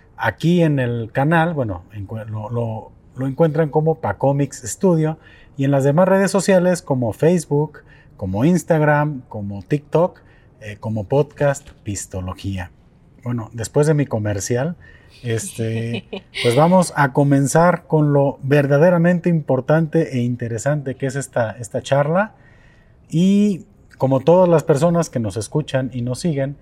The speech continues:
Speaker 1: saben que, aunque no es la primera vez que estás aquí en Pistología,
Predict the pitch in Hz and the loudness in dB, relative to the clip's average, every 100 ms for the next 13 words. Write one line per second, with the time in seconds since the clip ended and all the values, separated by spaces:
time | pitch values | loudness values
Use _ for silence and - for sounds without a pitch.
0 | - - - - 151 156 156 - 143 151 | -20 -20 -6 2 4 4 2 2 2 4
1 | 160 143 - 127 120 113 120 123 180 240 | 2 -2 -10 -2 -2 -2 -4 0 2 2
2 | 233 175 185 175 165 165 123 - 123 139 | 2 2 4 4 2 0 -6 -4 -2 -2
3 | - 127 127 127 147 151 170 143 113 | -2 -6 -6 -4 0 0 0 -4 -6